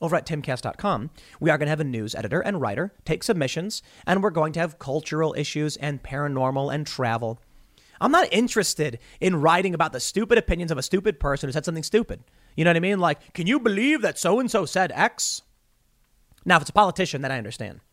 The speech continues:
And certain celebrities, people of influence, but not stupid culture war issues about bronies and what they believe, sorry. I'd rather write about Bigfoot.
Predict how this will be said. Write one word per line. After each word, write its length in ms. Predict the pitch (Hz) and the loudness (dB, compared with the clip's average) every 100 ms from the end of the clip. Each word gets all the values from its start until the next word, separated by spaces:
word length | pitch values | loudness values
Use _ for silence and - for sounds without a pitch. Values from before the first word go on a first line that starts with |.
| - - - - | -20 -20 -4 2
And 140 | 165 | 6
certain 240 | - 226 | 8 8
celebrities, 440 | 208 175 160 135 120 | 6 0 0 -2 -8
people 240 | 185 147 | -6 -4
of 60 | 131 | -4
influence, 500 | 151 123 90 - - - | -6 -8 -10 -10 -12 -4
but 100 | - | 0
not 160 | 226 349 | 0 0
stupid 300 | - 240 156 | -2 -2 -2
culture 300 | 170 180 165 | -2 -2 0
war 160 | 139 131 | 0 0
issues 200 | 147 131 | -2 -2
about 240 | 131 113 | -4 -4
bronies 400 | 139 143 143 123 | -2 -2 -2 -4
and 80 | 127 | -4
what 100 | 131 | -4
they 100 | 117 | -6
believe, 320 | 98 107 95 | -6 -8 -6
sorry. 320 | 120 92 - _ _ - - | -6 -6 -10 _ _ -20 -2
I'd 80 | 214 | 8
rather 200 | 277 269 | 8 10
write 200 | 220 220 | 8 6
about 320 | 180 185 120 | 6 0 -2
Bigfoot. 380 | 131 147 - 113 | -10 -10 -10 -12